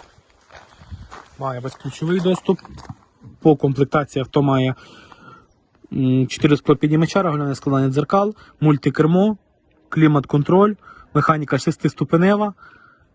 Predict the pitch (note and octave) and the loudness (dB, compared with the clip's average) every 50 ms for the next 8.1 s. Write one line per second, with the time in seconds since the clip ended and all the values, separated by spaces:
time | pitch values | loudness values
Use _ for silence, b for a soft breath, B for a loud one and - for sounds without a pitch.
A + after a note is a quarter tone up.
0 | _ - D3 D3 C#3+ C#3+ C#3+ C3+ F3+ G3+ G3 - - - G#3 G#3 G3+ - - - | _ -2 -2 0 0 -2 -2 0 0 0 0 -2 -4 -6 -6 -6 -6 -10 -12 -12
1 | D3 C#3 C3+ - - D3 D3+ C#3+ C3+ C3+ C#3 C#3+ - - - F#3+ G#3+ G#3+ - - | -10 -10 -10 -8 -6 -6 -6 -6 -6 -8 -10 -10 -10 -12 -8 -8 -8 -8 -8 -14
2 | - _ _ _ - - - - _ _ _ _ _ _ B B B B B B | -20 _ _ _ -20 -20 -20 -20 _ _ _ _ _ _ B B B B B B
3 | B B B - - C#3+ C#3+ C#3+ D3 D3 B2+ C#3+ C3+ C3+ C3+ C3 - - D3 D#3 | B B B -14 -12 -12 -10 -8 -6 -4 -4 -4 -6 -8 -10 -10 -10 -8 -8 -6
4 | E3+ F#3+ G3 F#3 - G#3 G3 - - _ _ - - - - - _ _ - - | -6 -6 -6 -6 -8 -10 -10 -10 -14 _ _ -20 -20 -20 -20 -20 _ _ -20 -20
5 | - - - - - - - - - - - - - _ _ _ - C#3+ C#3 C3+ | -20 -20 -20 -20 -20 -20 -20 -20 -20 -20 -20 -20 -20 _ _ _ -18 -16 -14 -14
6 | C3+ B2+ B2 E3 F3 F#3+ G3+ G3 _ _ - - C#3+ C3 C#3+ C3 - - D3 - | -12 -12 -10 -8 -8 -8 -10 -14 _ _ -18 -16 -14 -12 -12 -12 -14 -14 -14 -8
7 | E3 E3 F#3+ G#3 G3+ F#3+ - - - C3+ B2+ B2 A#2+ - C3+ C#3+ D3+ D#3+ D#3+ - | -6 -6 -6 -6 -8 -12 -12 -12 -12 -10 -10 -10 -12 -12 -12 -10 -10 -10 -10 -10
8 | - A#2 | -12 -14